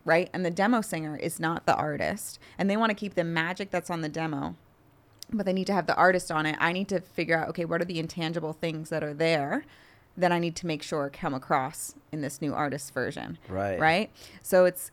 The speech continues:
Speaker 1: it's a lot of just, like, detail work and minutia, but it's a lot of, um, like, really digging into the emotion of how things sound.
Speaker 2: Yeah.
Speaker 1: Because you can hear when you listen to a piece of music if someone's smiling, if they're upset, if they're, like,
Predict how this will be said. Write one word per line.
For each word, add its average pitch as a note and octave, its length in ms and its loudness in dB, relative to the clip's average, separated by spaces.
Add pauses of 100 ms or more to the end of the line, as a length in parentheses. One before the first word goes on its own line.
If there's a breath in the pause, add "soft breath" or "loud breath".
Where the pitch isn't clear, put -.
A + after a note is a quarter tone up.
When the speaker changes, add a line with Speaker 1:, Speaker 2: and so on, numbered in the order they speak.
(100)
Speaker 1:
it's F3 120 -4
a F3+ 60 0
lot F#3 220 4
of A#3+ 80 -2
just, D4 160 -6
like, D4+ 200 2 (460)
detail E3 500 -4
work F#3 420 0 (100)
and D#3 440 -6
minutia, E3 600 -6
but - 100 -4
it's E3 120 -8
a E3 40 -4
lot D#3 240 -6
of, D#3+ 240 -10
um, D3+ 360 -6 (180)
like, E3+ 160 -4
really F#3+ 220 4
digging F#3 240 2
into E3+ 180 -2
the E3 140 -2
emotion D#3 440 -4
of D3 100 -6
how D#3 140 -2
things D3+ 280 -10
sound. D3 420 -4 (320 loud breath)
Speaker 2:
Yeah. G#2 140 -6
Speaker 1:
Because F#3+ 260 2 (160 loud breath)
you C4 100 4
can A4 140 2
hear A#3+ 320 2
when G3+ 120 0
you F3+ 120 -2
listen G3 220 -2
to F#3 80 0
a E3+ 60 0
piece F3 200 -8
of E3 100 -10
music E3 440 -8
if E3+ 160 -2
someone's E3 340 -6
smiling, E3+ 540 -4
if E3 100 -10
they're D#3 140 -4
upset, E3+ 580 -2
if - 160 -8
they're, D#3 160 -4
like, D3+ 160 -8